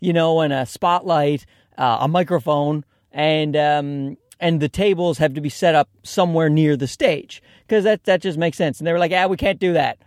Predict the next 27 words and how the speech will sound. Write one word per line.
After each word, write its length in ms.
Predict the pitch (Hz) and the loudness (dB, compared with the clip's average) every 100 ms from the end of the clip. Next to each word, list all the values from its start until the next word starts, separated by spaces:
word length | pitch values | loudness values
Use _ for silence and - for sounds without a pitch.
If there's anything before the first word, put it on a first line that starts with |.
| _ _ - | _ _ -6
We 60 | |
can't 140 | 180 202 | -2 0
do 120 | 196 | 0
any 220 | 247 254 | 2 0
of 60 | 190 | 0
that 140 | 190 | 0
except 280 | 185 - 185 | -2 -4 -2
a 60 | 180 | 0
microphone." 500 | 175 139 147 123 - _ _ _ - | 0 0 -2 -2 -6 _ _ _ -2
And 120 | 160 | -2
it's 100 | 147 | 2
probably 220 | 196 185 | 0 2
gonna 140 | 180 | 2
be 80 | 180 | 2
one 160 | 175 175 | 2 2
of 60 | |
those 240 | 170 165 131 | 2 0 0
goddamn 640 | 131 170 160 170 165 151 131 | 0 0 0 0 2 -2 -6
cordless 640 | - 185 185 160 165 - | -2 2 2 2 -2 0
microphones 640 | 160 165 156 143 160 160 | 0 0 0 0 0 -2
that 160 | 165 - | -6 -8
craps 460 | - 185 170 - | -2 0 0 2
out 200 | 165 160 | 2 2
h-, 80 | 156 - - - - - | 0 -10 -20 -20 -20 -2
halfway 420 | 175 175 175 170 | 2 2 2 -2
through. 360 | 160 175 180 - - - - | 0 0 0 -4 -16 -20 -20
So, 380 | - 349 320 262 | -6 0 2 0